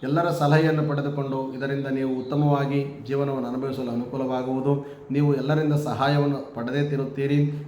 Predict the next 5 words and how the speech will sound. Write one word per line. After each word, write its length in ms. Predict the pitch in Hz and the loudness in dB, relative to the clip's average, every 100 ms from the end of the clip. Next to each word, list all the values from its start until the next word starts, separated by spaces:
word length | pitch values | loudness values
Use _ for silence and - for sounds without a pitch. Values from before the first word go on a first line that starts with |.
| - | -4
ಕಷ್ಟಪಡುವ 500 | 143 - - 160 151 | -2 -2 -2 0 2
ವಿದ್ಯಾರ್ಥಿಗಳು 580 | 143 143 147 147 143 | 2 4 4 4 0
ಈ 120 | 135 131 | -2 -2
ವಾರ 260 | 131 139 156 185 - - - - | 0 2 2 2 -2 -10 -12 0
ತಮ್ಮ 220 | 143 143 | 4 4